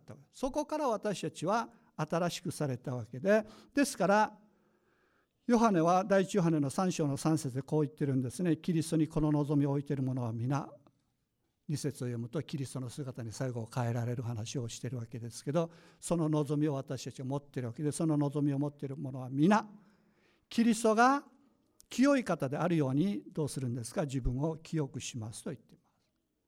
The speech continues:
これがキリストを信じた者の品位ですね。キリストを信じた者は闇の技、悪い行いを捨てます。捨てるだけではなくて、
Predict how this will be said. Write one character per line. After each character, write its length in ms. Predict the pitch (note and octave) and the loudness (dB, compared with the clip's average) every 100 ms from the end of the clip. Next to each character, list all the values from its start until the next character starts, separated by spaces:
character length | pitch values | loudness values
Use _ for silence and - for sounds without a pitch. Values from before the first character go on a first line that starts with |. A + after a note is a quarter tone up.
| _ _ _ _ _ _ _ _ _ _ | _ _ _ _ _ _ _ _ _ _
こ 120 | - | 0
れ 60 | G#3 | 2
が 120 | G3+ | 2
キ 120 | - | 0
リ 80 | E3 | -4
ス 100 | - | -2
ト 80 | D3 | -4
を 60 | C#3 | -4
信 240 | - D3 | -2 -2
じ 100 | A#2+ | -2
た 100 | A#2 | -6
者 260 | A2 A#2 C3+ | -8 -6 -8
の 180 | D3 | -8
品 360 | F3 - B2+ A#2 | -12 -8 -8 -8
位 40 | |
で 140 | B2+ G#2+ | -10 -16
す 100 | - | -8
ね。 300 | D#3+ A3+ A#3+ _ _ _ _ _ _ _ _ _ _ - | -6 -6 -10 _ _ _ _ _ _ _ _ _ _ -12
キ 100 | A#2+ | -10
リ 60 | |
ス 60 | G2+ | -8
ト 60 | |
を 20 | A#2 | -8
信 220 | - A#2+ | -6 -6
じ 100 | - | -6
た 60 | |
者 200 | A2 A2+ | -8 -4
は 260 | E3+ A#3+ B3 - _ _ _ - | -2 -2 -4 -12 _ _ _ -4
闇 260 | C3+ C#3+ | -2 0
の 260 | C3+ A#2+ A#2 | 0 -2 -4
技、 460 | B2+ B2+ F3+ A#3 A#3+ - _ _ - | -6 2 2 2 -2 -14 _ _ -2
悪 220 | D3 D3 | 0 2
い 80 | C#3 | 0
行 380 | B2+ C#3+ C3 C#3 | -2 -6 -4 -2
い 40 | |
を 220 | F#3+ - - | -2 -2 -6
捨 160 | - | -2
て 100 | G#3 | 2
ま 160 | G3 E3+ | 6 4
す。 260 | - - - _ _ _ _ _ _ _ _ _ _ _ _ _ _ | 2 -8 -20 _ _ _ _ _ _ _ _ _ _ _ _ _ _
捨 220 | - - B3 | -8 2 4
て 40 | |
る 100 | A3+ | 6
だ 120 | A#3 | 4
け 120 | A#3 | 4
で 100 | G#3+ | 4
は 60 | F3+ | 4
な 80 | D#3+ | 2
く 60 | |
て、 220 | G#3 G3+ | 0 -2